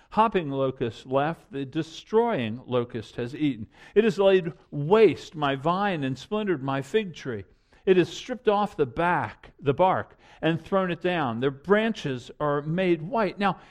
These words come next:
it, some scholars think this might be a metaphor of, like, an invading army, this tragic event. I, I probably just read it as it is, which seems to be a plague of locusts. It's not unusual in the Middle East. Now, I, I wanna make sure we don't see locusts very often, and so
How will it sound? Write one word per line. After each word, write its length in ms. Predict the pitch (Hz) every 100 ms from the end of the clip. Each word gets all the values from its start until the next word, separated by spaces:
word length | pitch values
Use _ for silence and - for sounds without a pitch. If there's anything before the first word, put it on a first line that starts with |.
| -
it, 320 | - 185 127 175
some 380 | - 269 302
scholars 440 | 277 - 233 240 -
think 200 | 247 233
this 160 | 240
might 180 | 220 214
be 120 | 202
a 60 | 165
metaphor 800 | 143 147 180 190 208 196 208 202 - _ -
of, 120 | 160
like, 200 | 170 170
an 100 | 175
invading 520 | 147 135 143 175 180
army, 400 | 151 165 202 240 - _ _
this 220 | 147 160
tragic 500 | - 185 175 190 214
event. 380 | 190 170 196 233 - _ _
I, 120 | - 135
I 120 | 190
probably 340 | 220 196 175 165
just 260 | 170 -
read 220 | 151 180
it 100 | 185
as 220 | 165 156 156
it 100 | 139
is, 340 | 175 202 -
which 320 | 147 147 -
seems 320 | 180 185 190 -
to 120 | 156
be 240 | 160 170
a 80 | 151
plague 420 | - - 170 175
of 120 | 175
locusts. 420 | 185 214 208 113 -
It's 160 | 113
not 220 | 131 135
unusual 440 | 139 143 165 156 156
in 40 |
the 60 | 139
Middle 280 | 151 160 190
East. 280 | 233 - - _ - _
Now, 160 | 190 190
I, 180 | 202 214
I 80 | 190
wanna 240 | 214 226
make 200 | 190 175
sure 220 | - -
we 120 | 185 190
don't 200 | 214 -
see 400 | - - 254 247
locusts 640 | 185 165 190 196 226 -
very 260 | 190 185
often, 420 | 175 185 190 214 190
and 120 | 143
so 160 | 185